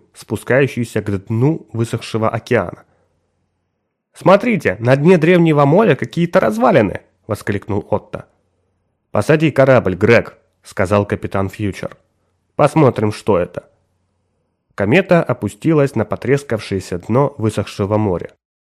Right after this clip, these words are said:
Руины оказались остатками большого древнего города. Причудливая роспись на развалившихся стенах домов свидетельствовала о былой культуре и величии населявших город существ. «Между прочим,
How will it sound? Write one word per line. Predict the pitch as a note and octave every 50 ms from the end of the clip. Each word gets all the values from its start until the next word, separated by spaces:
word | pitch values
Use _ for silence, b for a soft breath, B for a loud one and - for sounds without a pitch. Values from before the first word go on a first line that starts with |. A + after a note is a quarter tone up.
| _ _ _
Руины | - - G#2 C3 F#3+ A3 A3+ G#3
оказались | G3 F3+ - D#3 A#2+ C3 E3 E3+ D#3+ C#3+ -
остатками | B2 - - - E3 - - - D3 C#3 C3
большого | A2+ G#2+ G#2 G#2 - - - E3+ F3 D#3+ D3+ C3+
древнего | A#2+ A#2+ A#2+ B2+ B2 A#2+ A#2+ A#2+ B2 C3 C3
города. | C3+ C#3+ C#3+ C3+ B2+ F#2+ F2+ E2+ D2+ - _ _ _ _ _ _ _ _ _
Причудливая | - A2 G#2+ - D3 C#3 B2+ B2 A#2 A#2 B2 A#2 A2 A2+
роспись | C3+ C#3+ B2+ - - A2 - -
на | A2 G#2
развалившихся | G#2+ G#2+ G#2+ A2+ A#2+ B2 A2+ - - G#2 - - G#2 G2
стенах | - - A2 G#2+ A2+ G#2+ G2+ G2
домов | F#2+ F#2 F#2+ B2 E3+ D#3 - - _ _ _ _ _ _ _
свидетельствовала | _ - - A#2 A2 D#3 F#3 F#3 F3+ D3+ - - D#3+ D3 D3 D3 D3 C#3+
о | - - A#2
былой | G2 F2+ G2+ C#3 F#3+ F#3+
культуре | G3 - C3+ A#2+ A2 - - D3 D#3+ C#3 B2
и | - - C3+
величии | A#2+ A2 G#2 G2+ A#2+ D#3+ C3+ - - - F2
населявших | F2 F2 E2+ - F#2 F2+ G#2+ C3 C#3 - - - C3 G#2+ F#2+
город | E2+ - F#2+ G2 A#2 G#2 -
существ. | - - F#2 E2+ - - - - - - - - _ _ _ _ _ _ _ _ _ _ _ _ _ _ _ _ _ _ _ _ _ _ _
«Между | - A#2 A#2 A2 - C3+
прочим, | B2+ - - F3+ G#3 A3 - - A2 F2+ -